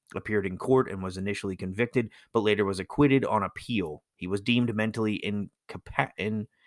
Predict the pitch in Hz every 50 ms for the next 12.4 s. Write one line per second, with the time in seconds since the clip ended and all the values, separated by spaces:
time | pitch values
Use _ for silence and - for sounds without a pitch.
0 | _ _ _ - 135 165 - 147 - - 147 151 160 - - 113 - 101 87 85
1 | 90 92 - - - - - - - 127 143 156 175 165 180 180 160 165 139 143
2 | 147 151 139 143 139 - - 151 139 139 139 - 127 123 123 123 123 120 113 98
3 | 110 110 101 - - - 127 127 160 143 - 127 123 120 107 - - - - _
4 | - 147 147 - 151 143 143 139 127 131 127 120 - - 107 107 - - 127 107
5 | 87 90 90 117 139 151 147 147 135 - - 131 110 113 117 135 135 - - 98
6 | 92 92 87 101 107 117 123 127 139 131 120 123 131 123 - 131 113 113 110 -
7 | 139 139 135 120 110 104 - - 113 107 104 101 98 - 101 - 127 127 120 113
8 | 107 101 98 98 - - - - 98 - - 110 - 110 104 - - 95 110 120
9 | 113 104 101 95 - 98 - 107 95 87 98 95 - - 92 73 65 - _ _
10 | _ _ _ _ _ _ _ _ _ _ - 131 - 135 135 - 156 139 143 139
11 | - _ _ _ 107 107 104 104 117 151 170 170 - - - - 139 131 127 117
12 | 110 120 147 151 151 147 147 143